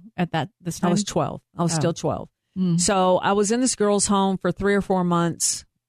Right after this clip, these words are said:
Speaker 2: I became suicidal because I was the youngest out of all the girls in the girls' home, and I got picked on a lot. And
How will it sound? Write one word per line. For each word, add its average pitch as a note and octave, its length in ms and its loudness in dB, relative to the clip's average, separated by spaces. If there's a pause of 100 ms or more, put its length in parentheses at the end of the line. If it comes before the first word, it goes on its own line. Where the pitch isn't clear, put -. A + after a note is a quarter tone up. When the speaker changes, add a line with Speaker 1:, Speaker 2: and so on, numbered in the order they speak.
Speaker 2:
I F#3 80 -2
became G#3+ 380 0
suicidal D#3+ 720 -2 (460)
because E3+ 680 0
I F3 140 2
was E3+ 200 -2
the E3+ 100 -2
youngest F3 420 -2
out D#3+ 120 0
of D#3 80 -2
all D#3+ 120 0
the D#3 80 -4
girls D#3 300 -2
in D3+ 80 -6
the D3+ 60 0
girls' D3+ 280 -4
home, D#3+ 220 0
and D3+ 100 0
I D#3+ 120 0
got D3 200 -8
picked D#3+ 220 -8
on C#3+ 120 -8
a C3+ 80 -14
lot. C#3 280 -12 (640)
And E3+ 580 0